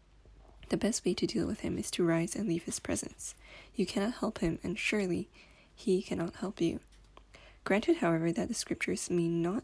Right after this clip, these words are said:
always be clear, and there are clear differences of interpretation among equally sincere men.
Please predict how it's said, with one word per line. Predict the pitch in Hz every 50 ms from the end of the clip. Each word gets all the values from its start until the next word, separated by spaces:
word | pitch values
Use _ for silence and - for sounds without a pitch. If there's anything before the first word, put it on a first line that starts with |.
| -
always | - - 180 175 170 165 175 -
be | - - 220
clear, | - - 165 165 160 208 - - - - - - - - -
and | 180 175
there | 180 180 -
are | - 180 175 - - _
clear | - - - - 220 226 233 233 226
differences | 220 - 240 - - 220 - - - 214 226 220 - - - - - - - - - -
of | - 196 175 -
interpretation | - 202 - 233 175 - 226 - - 175 175 - - 180 170 -
among | - 175 170 165 165 190 - - - - - _ _ _
equally | - 185 175 - - 175 175
sincere | - - 170 165 - - 175 175
men. | 160 165 165 - -